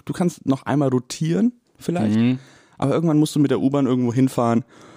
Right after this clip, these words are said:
Speaker 1: um eine Apotheke zu finden, die du halt noch nicht durch hattest.
Speaker 2: <laughs> Irgendwann musst du umziehen.
Speaker 1: Zum Glück gibt's diese großartige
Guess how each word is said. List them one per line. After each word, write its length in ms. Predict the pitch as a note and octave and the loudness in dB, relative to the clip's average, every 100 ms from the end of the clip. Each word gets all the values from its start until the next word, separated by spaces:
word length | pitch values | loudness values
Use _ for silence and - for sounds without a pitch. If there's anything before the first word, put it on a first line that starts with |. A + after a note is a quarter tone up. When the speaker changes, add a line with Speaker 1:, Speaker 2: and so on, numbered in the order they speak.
| - - _ | -20 -20 _
Speaker 1:
um 440 | - - B2 B2 | -4 0 2 4
eine 100 | A#2+ | 4
Apotheke 360 | E2+ B2+ B2+ A2+ | 2 -2 -2 -2
zu 120 | B2 | -2
finden, 160 | C3 C3+ | 0 2
die 60 | B3+ | 2
du 60 | F4 | 0
halt 140 | G#4 | 0
noch 80 | G#4 | 0
nicht 200 | A4+ - | 0 0
durch 200 | A#3+ D#3 | -2 -2
hattest. 320 | F#3+ - - | -6 -6 -6
Speaker 2:
<laughs> 40 | - | -2
Irgendwann 280 | D3+ E3+ | 0 2
musst 180 | E3+ F3 | 2 0
du 60 | F3 | 0
umziehen. 540 | F#3 F#3 - G2 - - - _ _ _ _ _ _ _ D4+ D#4 - - D#3+ - _ _ _ - | 0 -2 -6 -8 -10 -16 -20 _ _ _ _ _ _ _ -10 -8 -8 -6 -6 -6 _ _ _ -6
Speaker 1:
Zum 140 | G#2+ | -2
Glück 220 | A2 C3+ | -2 -2
gibt's 240 | B2 - - | -4 -6 -4
diese 220 | G2+ G2 | 0 0
großartige 960 | F#2+ A2 B2+ - G2 A2 G2+ F2+ F2+ | 2 0 0 -4 -4 -4 -2 -2 -2